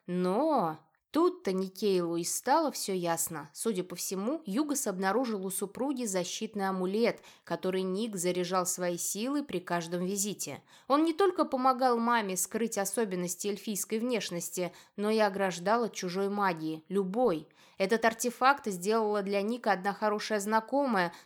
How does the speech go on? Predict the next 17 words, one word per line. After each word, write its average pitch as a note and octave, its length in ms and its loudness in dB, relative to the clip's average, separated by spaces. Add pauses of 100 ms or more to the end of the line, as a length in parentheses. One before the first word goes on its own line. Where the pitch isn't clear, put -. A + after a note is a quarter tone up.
но G#3+ 100 0
зарядить A#3+ 520 0
сама G#3 300 0
не B3 120 -2
могла. G#3+ 540 4 (180)
Она G3+ 240 4
обладала B3+ 520 2
тёмным F#3 540 0
даром, E3 420 4 (220)
а F#3 100 0
для G3 220 2
светлых A3 500 0
такая F3+ 320 -4
сила A#3 380 -2
может F3 300 -4
быть F3+ 200 -4
губительной. F3 720 -4